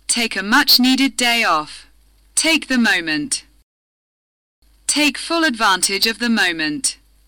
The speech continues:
Take a breath. Take a deep breath. Take advantage.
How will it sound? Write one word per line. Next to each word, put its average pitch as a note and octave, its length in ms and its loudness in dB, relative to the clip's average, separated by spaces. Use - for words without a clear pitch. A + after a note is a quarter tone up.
Take D#4 300 -2
a C#4 80 -2
breath. F3 500 -2
Take D4 320 0
a C#4 80 0
deep A3+ 420 -2
breath. E3+ 480 0
Take D#4 320 0
advantage. F3+ 920 0